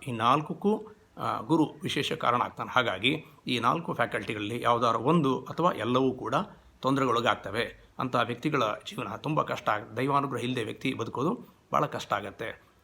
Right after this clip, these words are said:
ಅಕ್ರಮವಾಗಿ ಅವರು ಸಂಪಾದನೆ ಮಾಡುವಂಥದ್ದು ಯೋಗಗಳು ಬರ್ತವೆ, ಲಂಚ ತೊಗೊಳ್ಳೋವಂಥವ್ರು ಇಂಥದ್ದೆಲ್ಲ ಬರುತ್ತೆ. ಗುರು ಚೆನ್ನಾಗಿಲ್ಲ ಅಂದರೆ, ಆ, ಕೆಟ್ಟು ಹೋಗ್ತಾರೆ. ಧನಕಾರಕ ಆದ್ರಿಂದ ಗುರು, ಆ, ಕೆಟ್ಟರೆ ಮಕರ ರಾಶಿಯಲ್ಲಿದ್ದು ನೀಚನಾಗಿದ್ದರೆ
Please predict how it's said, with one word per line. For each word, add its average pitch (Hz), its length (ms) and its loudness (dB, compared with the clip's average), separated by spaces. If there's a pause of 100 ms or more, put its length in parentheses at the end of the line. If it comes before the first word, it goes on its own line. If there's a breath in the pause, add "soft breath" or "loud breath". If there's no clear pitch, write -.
ಅಕ್ರಮವಾಗಿ 127 580 2
ಅವರು 107 280 -6
ಸಂಪಾದನೆ 117 400 -2
ಮಾಡುವಂಥದ್ದು 113 580 -2
ಯೋಗಗಳು 131 300 0
ಬರ್ತವೆ, 104 560 -6 (220 soft breath)
ಲಂಚ 127 200 0
ತೊಗೊಳ್ಳೋವಂಥವ್ರು 107 680 -4
ಇಂಥದ್ದೆಲ್ಲ 120 400 -2
ಬರುತ್ತೆ. 110 400 -4 (100)
ಗುರು 131 160 0
ಚೆನ್ನಾಗಿಲ್ಲ 110 420 -4
ಅಂದರೆ, 110 220 -2 (520 loud breath)
ಆ, 104 280 -6 (160)
ಕೆಟ್ಟು 156 260 2
ಹೋಗ್ತಾರೆ. - 340 -6
ಧನಕಾರಕ 123 460 4
ಆದ್ರಿಂದ 110 280 -4 (500 loud breath)
ಗುರು, 151 460 2
ಆ, 107 300 -6
ಕೆಟ್ಟರೆ 104 500 -2 (160)
ಮಕರ 123 180 -6
ರಾಶಿಯಲ್ಲಿದ್ದು 120 680 -2 (120)
ನೀಚನಾಗಿದ್ದರೆ 123 920 -4